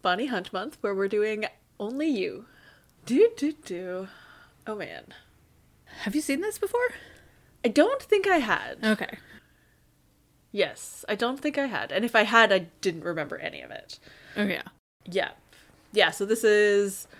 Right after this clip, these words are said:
Speaker 1: Marissa Tomei,
Speaker 2: Mm-hmm.
Speaker 1: Robert Downey Junior,
Speaker 2: Mm-hmm.
Speaker 1: and Bonnie Hunt,
Speaker 2: Mm-hmm.
Speaker 1: and Billy Zane.
Speaker 2: Uh-huh.
Speaker 1: Shenanigans.
Speaker 2: Yeah.
Speaker 1: <laughs>
Speaker 2: Yeah. And what's his face
Speaker 1: Um,
Speaker 2: from the Brat Pack, but also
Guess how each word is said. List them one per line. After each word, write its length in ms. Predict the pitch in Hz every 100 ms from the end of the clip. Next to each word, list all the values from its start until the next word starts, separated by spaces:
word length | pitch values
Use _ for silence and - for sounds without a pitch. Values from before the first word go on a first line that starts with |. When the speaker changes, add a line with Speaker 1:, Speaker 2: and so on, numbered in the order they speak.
| - - _ _ _ _
Speaker 1:
Marissa 280 | 170 165 226
Tomei, 640 | 233 302 208 165 170 208 294
Speaker 2:
Mm-hmm. 240 | 202 -
Speaker 1:
Robert 220 | 170 156 -
Downey 240 | 226 262
Junior, 520 | 208 165 160 160 170
Speaker 2:
Mm-hmm. 220 | - 147
Speaker 1:
and 100 | 226
Bonnie 240 | 170 165 185
Hunt, 400 | 180 156 175 262
Speaker 2:
Mm-hmm. 240 | - 175
Speaker 1:
and 220 | 202 180 220 _
Billy 240 | - 175 170
Zane. 440 | 165 - 185 262 -
Speaker 2:
Uh-huh. 440 | 190 - 127 113 220 - _ _ _
Speaker 1:
Shenanigans. 840 | - 214 185 160 - - - - - _
Speaker 2:
Yeah. 180 | - -
Speaker 1:
<laughs> 60 | - - - - - - - - 320 - 320 381
Speaker 2:
Yeah. 140 | 190 175 - - 403 - -
And 160 | 190
what's 200 | 196 190
his 160 | 175 -
face 200 | 113 82
Speaker 1:
Um, 260 | 185 165
Speaker 2:
from 880 | 160 - - 180 165 165 165 165 170 - - - - - -
the 120 | 214 190
Brat 280 | 208 196
Pack, 280 | - 160 -
but 120 | 175 -
also 420 | 175 175 180 180